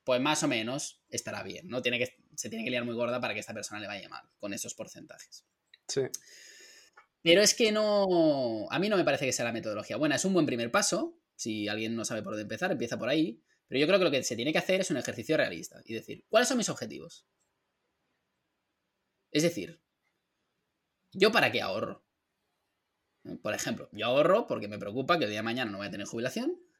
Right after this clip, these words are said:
Speaker 1: <laughs> y entonces tengo que tener un patrimonio financiero en el largo plazo. Vale.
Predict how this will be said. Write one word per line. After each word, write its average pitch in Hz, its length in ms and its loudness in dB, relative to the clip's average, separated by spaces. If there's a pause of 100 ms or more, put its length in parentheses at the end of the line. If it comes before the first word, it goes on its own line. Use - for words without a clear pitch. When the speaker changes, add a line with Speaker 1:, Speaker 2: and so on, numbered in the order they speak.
Speaker 1:
<laughs> - 1000 -20
y 120 80 2
entonces 113 240 -2
tengo 113 160 0
que 110 80 -2
tener 123 360 2
un 113 160 -6
patrimonio 107 480 -6
financiero 113 360 -4
en 131 60 -2
el 110 60 -4
largo 85 220 -8
plazo. - 260 -18 (640)
Vale. - 240 -12